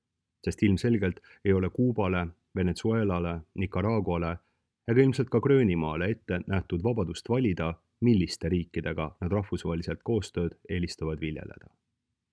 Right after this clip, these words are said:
Tänaseks on ühemõtteliselt selge, et Ameerika Ühendriigid dikteerivad teistele riikidele nende siseasju samamoodi,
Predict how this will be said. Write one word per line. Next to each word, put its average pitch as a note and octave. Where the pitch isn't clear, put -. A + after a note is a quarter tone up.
Tänaseks C#3+
on A2
ühemõtteliselt F2+
selge, F#2
et G2
Ameerika C3
Ühendriigid F2+
dikteerivad G#2
teistele F#2+
riikidele F2+
nende F2+
siseasju F#2
samamoodi, F2+